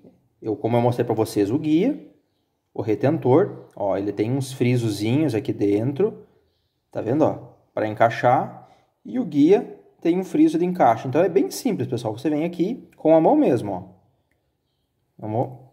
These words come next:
ó. Encaixou o retentor, sem problema nenhum. Não preciso bater com o martelo, nada, ó. E ele fica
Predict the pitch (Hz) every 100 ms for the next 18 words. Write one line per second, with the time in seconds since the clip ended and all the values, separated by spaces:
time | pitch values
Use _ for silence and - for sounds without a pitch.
0 | _ _ _ _ _ _ _ _ _ _
1 | _ _ - 98 - _ _ _ _ _
2 | _ - 127 165 160 - 175 320 - -
3 | _ _ _ _ _ _ _ - 117 120
4 | 135 123 113 214 - - _ _ _ -
5 | 117 131 131 117 113 117 113 117 123 185
6 | - - _ - 123 135 147 117 - 131
7 | 135 135 101 - - 98 156 143 113 143
8 | 107 - - _ _ _ - 135 170 175
9 | 180 233 -